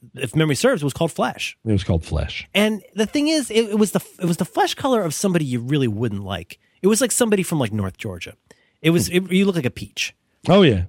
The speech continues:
Speaker 1: And then at a certain point, it was determined, I think, very, you know, intelligently that, the, hey, you know, that's, that's, that's a little bit, uh,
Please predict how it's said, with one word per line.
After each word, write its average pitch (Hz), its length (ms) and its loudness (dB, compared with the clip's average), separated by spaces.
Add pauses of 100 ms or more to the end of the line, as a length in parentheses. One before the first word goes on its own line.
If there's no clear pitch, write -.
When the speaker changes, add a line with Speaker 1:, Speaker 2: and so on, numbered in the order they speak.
Speaker 1:
And 208 140 2
then 285 120 0
at 277 60 -4
a 240 40 -8
certain 220 220 -2
point, 311 200 0
it 208 60 4
was 180 180 2
determined, 180 440 0
I 127 60 0
think, 143 180 -4
very, 123 400 -2
you 214 80 -6
know, - 180 -8
intelligently 143 520 -2
that, 117 140 -6
the, 131 80 -6
hey, 160 140 0
you 117 120 -4
know, 113 80 -6
that's, 131 300 -4 (260)
that's, - 220 -2
that's 190 240 0
a 170 60 2
little 151 200 2
bit, 110 400 -4
uh, 90 220 -2